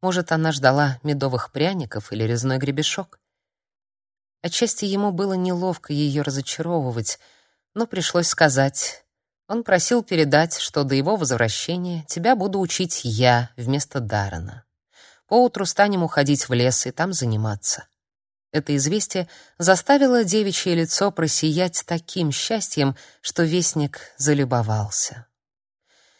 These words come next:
И вот уже седмицу они чуть свет отправлялись в чащу, где Фебр гонял послушницу как козу. В эти мгновения Лисана становилась почти прежней. Почти.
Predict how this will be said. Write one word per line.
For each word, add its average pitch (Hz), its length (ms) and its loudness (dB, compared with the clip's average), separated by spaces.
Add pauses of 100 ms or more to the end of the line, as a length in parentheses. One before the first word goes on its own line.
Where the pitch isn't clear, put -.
(260)
И 220 80 0
вот 285 220 4
уже 247 240 6
седмицу 214 680 2
они 165 260 4
чуть - 240 -2
свет 214 480 0
отправлялись 156 720 2
в - 80 -8
чащу, 202 500 0
где 123 240 0
Фебр 185 420 -2 (280)
гонял 220 400 6
послушницу 220 760 0
как - 320 -2
козу. 107 460 -2 (1080)
В - 80 -4
эти 254 220 4
мгновения 233 600 4
Лисана 226 380 2
становилась 196 640 0
почти - 340 -2
прежней. 135 560 -2 (360)
Почти. - 600 -10